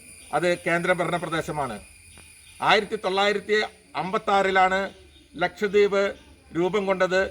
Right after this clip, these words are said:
എങ്കിലും അതിൻ്റെ നാമകരണം ആയിരത്തി തൊള്ളായിരത്തി എഴുപത്താറിലാണ് ലക്ഷദ്വീപ്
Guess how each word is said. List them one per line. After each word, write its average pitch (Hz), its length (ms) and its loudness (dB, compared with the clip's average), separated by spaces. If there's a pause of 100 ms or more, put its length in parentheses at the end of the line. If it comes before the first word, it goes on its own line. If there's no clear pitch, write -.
(140)
എങ്കിലും 180 320 -2 (640)
അതിൻ്റെ 185 320 -2
നാമകരണം 190 540 2 (580)
ആയിരത്തി 196 400 2
തൊള്ളായിരത്തി 185 500 0 (160)
എഴുപത്താറിലാണ് 180 720 2 (220)
ലക്ഷദ്വീപ് 208 580 -2